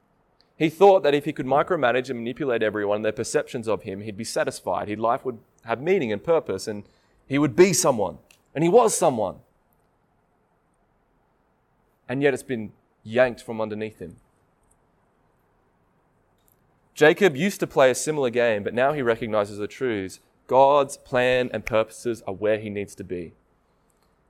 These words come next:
And I knew back when I was teaching scripture that these young people are actually thirsty, but they've been drinking from the wrong well for a long time.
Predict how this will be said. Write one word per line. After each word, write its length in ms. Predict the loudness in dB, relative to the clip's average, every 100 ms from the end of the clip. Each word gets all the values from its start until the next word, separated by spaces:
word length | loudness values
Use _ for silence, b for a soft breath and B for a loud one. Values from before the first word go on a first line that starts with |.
| _ _ _ _ _ _ _ _ _ _ _ _ _ -2
And 160 | 2
I 120 | 4 4
knew 360 | 4 2 0 -6 _ _ _
back 180 | 2 4
when 80 | 2
I 40 |
was 100 | 2
teaching 300 | -2 -6 -8
scripture 480 | -6 -4 -2 0 2
that 220 | 2 0
these 220 | -4 0
young 200 | 0 0
people 500 | -4 -10 -8 -8 -10 -18 _ _ _ _ 2
are 180 | 6 6
actually 320 | 2 -4 -6
thirsty, 560 | 0 0 0 -10 -18 -18 _ _ _ _ _ _ _ _ _ _ _ _ -8
but 120 | -2
they've 120 | 0
been 120 | 0
drinking 340 | 0 -2 -2 -2
from 160 | -2
the 80 | 0
wrong 340 | 2 2 2
well 240 | 4 4 4
for 180 | 0 -4
a 60 |
long 240 | -2 -4 -6
time. 280 | -10 -12